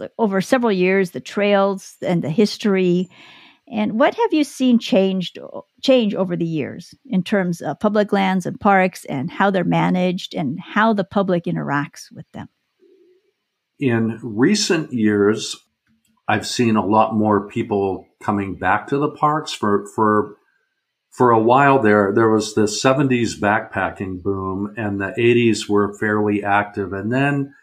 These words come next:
Speaker 2: things kinda cooled off for a while. And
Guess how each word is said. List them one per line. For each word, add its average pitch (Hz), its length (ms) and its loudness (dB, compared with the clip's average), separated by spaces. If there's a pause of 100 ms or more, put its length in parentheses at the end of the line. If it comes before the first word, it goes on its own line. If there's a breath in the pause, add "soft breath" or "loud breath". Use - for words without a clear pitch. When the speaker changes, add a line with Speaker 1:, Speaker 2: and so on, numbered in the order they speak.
(280 soft breath)
Speaker 2:
things 156 260 2
kinda 135 360 0
cooled 123 400 2
off 110 360 2
for 90 380 -6
a 104 100 -8
while. 87 560 -8 (680)
And 113 540 2